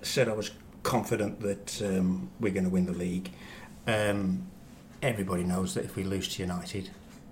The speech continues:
and then we slip up again, that's the end of the, the gap, and United are snapping at our heels. Um, but I just think that this, this year we have got a bit of depth, and I think we can, we can get through. I mean, them,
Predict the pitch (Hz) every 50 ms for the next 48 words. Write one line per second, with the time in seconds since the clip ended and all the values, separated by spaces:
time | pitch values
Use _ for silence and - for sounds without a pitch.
0 | - - - 92 92 92 92 92 90 92 90 87 87 - - - - - - 120
1 | 98 - - 92 - - 87 90 92 90 90 87 - - - - - - - -
2 | - - - 104 92 - - - - 95 90 90 90 90 90 87 87 85 - -
3 | - - - 95 92 - 92 90 - - - - - - - - - 95 95 92
4 | 92 92 92 90 90 - 98 92 87 87 - - - - 101 92 - - 95 92
5 | 90 - 92 92 92 92 95 107 104 95 - - - - - - - - - -
6 | - - - - - - 95 95 95 92 92 95 92 92 92 - - - - -
7 | - - - - - - - - - - - - - 123 117 120 - - - -
8 | - - - - - 120 123 143 135 - - 151 131 123 127 117 - 139 139 -
9 | - - - - 147 143 - - 135 117 101 92 92 87 87 - - - - -
10 | - - - - - - - - - - - - - - 107 113 107 107 104 98
11 | - 113 101 95 92 95 95 90 87 - 95 95 - - - - - - - -
12 | - - - - - 101 92 90 92 - 107 95 - - - 95 92 - 98 87
13 | 90 87 - - - 110 - 110 101 95 98 92 - - - 101 92 98 104 117
14 | 117 110 113 117 113 113